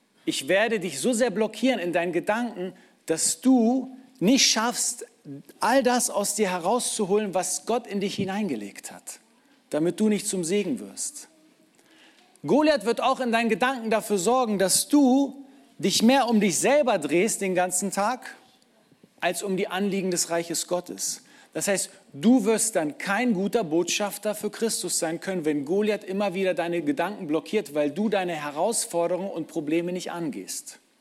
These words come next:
Okay? Und was ist unsere Aufgabe? Ich sagte es eben, ich will's noch mal erklären. Du fließt über, du hilfst Menschen, Jesus kennenzulernen,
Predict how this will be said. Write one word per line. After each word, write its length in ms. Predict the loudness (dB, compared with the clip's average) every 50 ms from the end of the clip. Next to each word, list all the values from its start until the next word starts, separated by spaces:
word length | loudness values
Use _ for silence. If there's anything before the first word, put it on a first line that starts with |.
| _ _ _ _ _ _ _ _ _ _ _
Okay? 400 | -10 -10 -6 -4 -4 -4 -4 -6 -10 -20 -20 -20 -20 -20 _
Und 180 | -8 -6 -2 0
was 180 | 0 0 0 0
ist 120 | 0 0
unsere 320 | 0 0 0 0 0 0
Aufgabe? 420 | 2 2 0 0 -2 -4 -2 -2 -2
Ich 120 | -2 0
sagte 300 | 0 0 0 0 -2 -4
es 80 | -4 -2
eben, 140 | 0 0 -2
ich 140 | -2 -2
will's 180 | -2 -2 0 -2
noch 140 | -2 -2 -2
mal 100 | -2 -2
erklären. 400 | -4 -6 -6 -6 -6 -6 -6 -10 -14 -20 -20 _ -20 -20 _ -20 -20 _ _
Du 540 | 4 6 6 8 8 8 6 6 4 2 -2 -8 -18 -20 -20 -18
fließt 640 | -14 -8 -4 2 4 6 6 6 6 2 0 -2
über, 640 | -4 -2 2 2 2 4 2 2 0 0 -2 -6 -12 -16 _ _ _ _ _ _ _ _ _ _ _ _ _
du 160 | -2 0 2
hilfst 360 | 4 4 4 4 2 0 0
Menschen, 420 | 0 0 0 0 0 0 -2 -2 -4
Jesus 560 | -2 0 2 2 2 2 2 0 -2 -2 -2
kennenzulernen, 760 | -2 -2 -2 -2 -2 -2 -2 -2 -2 -2 -2 -2 -4 -6 -8